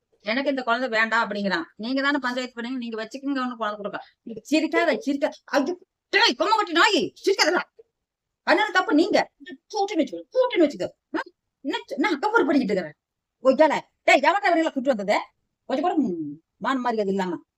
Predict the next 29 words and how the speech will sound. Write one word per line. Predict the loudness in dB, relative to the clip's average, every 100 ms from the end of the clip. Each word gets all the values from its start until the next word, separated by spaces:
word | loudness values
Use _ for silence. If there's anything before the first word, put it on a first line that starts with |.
| _ _ _ _ _ _
உங்களை | 2 4
எல்லாம் | 4 2
எதுக்கிட்ட | 0 0 -2
பத்து | -2
பத்து | -2 -2
ரூபா | -2
கூட்டியாந்து | 0 0
வச்சு | 0 0
உட்காந்து | 0 0
வச்சுக்கிட்டு | -8 -8
இருக்கிறேன்? | -4 -2 -2 -6 _ _ _ _ _ _ _ _ -6
லூஸ் | -2 0
பக்கிங்களாட்டம்." | -2 -4 -4 -4 -6 -20 _ _ _ _ _ _ _ _ _ _ _ _ _ _ _ _ _ _ _ -2
காலையில | 2 4 2 2
டென்ஷன் | 0 0 2
பண்றாங்க. | 2 4 4 2 -2 -8 _ _ _ _ -2
"டேய், | 2 2 0 -4
நீ | -2 0
தான்டா | 2 2
அதுக்கு | 0 2
காரணம். | 0 2 0 0 -4 _ _ _ _ _ _ -4
நல்லா | 2 2 2
ஜி-, | -4 -4
கும்மாளம் | 0 2 2
அடிச்சுக்கல, | 0 0 2
ஜாலி, | 2 2 2
ஜாலியா | 2 4
போட்டீங்களா? | 2 4 4 4 4 0 -6 _ 0
ஜிம்கானா | 2 4 2